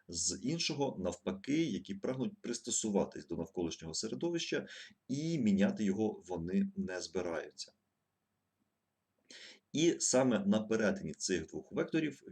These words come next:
відображаються чотири поведінкових стилі. А, перший стиль, е, лівий верхній кут, це, е, червона літера «Д», домінуючий або доміненс, е, с-,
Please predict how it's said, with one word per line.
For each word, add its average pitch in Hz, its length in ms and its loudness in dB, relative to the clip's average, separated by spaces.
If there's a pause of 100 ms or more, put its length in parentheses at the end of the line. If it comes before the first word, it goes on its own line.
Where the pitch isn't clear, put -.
відображаються 107 720 -2
чотири 123 420 -2
поведінкових 82 840 -6
стилі. 78 420 -4 (640)
А, 85 240 -4
перший - 320 0
стиль, - 480 2
е, 82 360 0 (640)
лівий 92 600 0
верхній 90 480 0
кут, 165 360 0
це, 87 480 2 (160)
е, 85 320 -4
червона 95 360 0
літера 87 300 -2
«Д», 110 340 0 (320)
домінуючий 98 800 2
або 87 220 -2
доміненс, 95 760 -2 (480)
е, 85 320 2
с-, - 200 -6